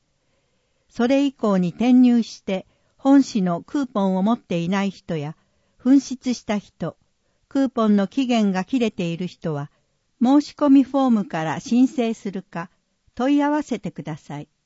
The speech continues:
キューアールコードがあります。期間、令和七年三月三十一日月曜日まで。費用無料。問い合わせ、健康課。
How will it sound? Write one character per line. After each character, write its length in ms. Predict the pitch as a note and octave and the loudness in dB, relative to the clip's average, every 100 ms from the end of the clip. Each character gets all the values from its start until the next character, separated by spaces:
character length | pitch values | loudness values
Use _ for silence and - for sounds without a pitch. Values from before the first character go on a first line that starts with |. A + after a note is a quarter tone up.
| _ _ _ _ _ _ _ _ _ _ _ | _ _ _ _ _ _ _ _ _ _ _
キ 120 | C4 | -2
ュ 100 | C4 | 0
ー 80 | B3+ | 0
ア 20 | |
ー 40 | B3 | -2
ル 80 | G#3+ | -4
コ 220 | A#3+ G#3+ | -4 -4
ー 20 | |
ド 140 | D#3+ | -6
が 120 | C#3 C3+ | -6 -6
あ 80 | |
り 140 | C#3+ C#3 | -4 -4
ま 100 | C3 | -4
す。 300 | - - _ _ _ _ _ _ _ _ _ _ _ _ _ _ | -10 -20 _ _ _ _ _ _ _ _ _ _ _ _ _ _
期 120 | - C4 | -8 -6
間、 400 | G#3 D3+ C3+ - _ _ _ _ _ | -6 -6 -8 -12 _ _ _ _ _
令 240 | A#3+ C#4 B3+ | 0 2 2
和 140 | A3 | 2
七 300 | G3 G3+ G3 | 2 2 2
年 320 | F3+ D#3 D3+ - | 0 -2 -4 -4
三 280 | C#4 C4 | 2 2
月 240 | G#3+ G3+ G3 | 2 -2 -6
三 280 | B3 B3+ G3 | -2 0 0
十 220 | F3+ E3+ | -2 -6
一 300 | E3 - F#3+ | -8 -4 -2
日 360 | F3+ - F3 - | -2 -6 -10 -6
月 320 | F#3+ - B3+ | -6 -4 -2
曜 180 | B3+ A3+ | -2 -2
日 160 | E3 | -4
ま 140 | C#3 C3 | -4 -6
で。 180 | A#2+ - _ _ _ _ _ _ _ _ | -10 -18 _ _ _ _ _ _ _ _
費 160 | C4 | 0
用 340 | B3 F#3 C#3+ - - | 2 0 -4 -8 -4
無 160 | E3 | -2
料。 360 | F3+ F#3 E3 D#3 _ _ _ _ _ _ _ _ _ | -2 -4 -6 -8 _ _ _ _ _ _ _ _ _
問 220 | G#3+ B3 | 0 2
い 60 | A#3+ | 2
合 80 | |
わ 100 | A3+ | 0
せ、 320 | G#3+ - F3+ - _ | -4 -4 -6 -6 _
健 260 | A3 B3 - | -2 -2 0
康 220 | A3+ G#3+ | -2 -4
課。 300 | - E3+ F3 | -6 -8 -10